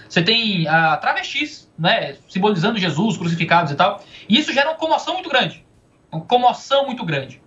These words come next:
não é? Ah, nossos símbolos religiosos estão sendo profanados. Veja, um, um, um, alguém na parada homossexual enfiando um crucifixo no ânus, alguém na parada homossexual, ah, com um travesti de seios à mostra sendo crucificado, alguém na,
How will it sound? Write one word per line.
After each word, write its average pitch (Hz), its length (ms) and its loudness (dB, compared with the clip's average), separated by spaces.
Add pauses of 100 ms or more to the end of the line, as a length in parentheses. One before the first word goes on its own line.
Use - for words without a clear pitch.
não 143 100 0
é? 190 200 0 (220)
Ah, 151 180 6
nossos 190 240 2
símbolos 269 240 -6
religiosos 208 380 2
estão 202 140 -4
sendo 196 120 -2
profanados. 156 580 -2 (220)
Veja, 226 460 2 (1200)
um, 302 480 4
um, 202 520 4
um, 185 60 2
alguém 202 240 4
na 302 80 2
parada 220 220 0
homossexual 190 540 0
enfiando 233 440 -2 (220)
um 180 240 2
crucifixo 190 680 2
no 180 140 6
ânus, 135 460 0
alguém 170 260 2
na 247 100 4
parada 202 300 2
homossexual, 180 840 -2 (120)
ah, 156 480 4
com 196 160 0
um 208 140 -2
travesti 208 640 -2
de 165 120 -4
seios 165 300 -2
à 156 80 4
mostra 214 680 2
sendo 190 240 -2
crucificado, 147 640 0
alguém 185 160 0
na, 226 240 4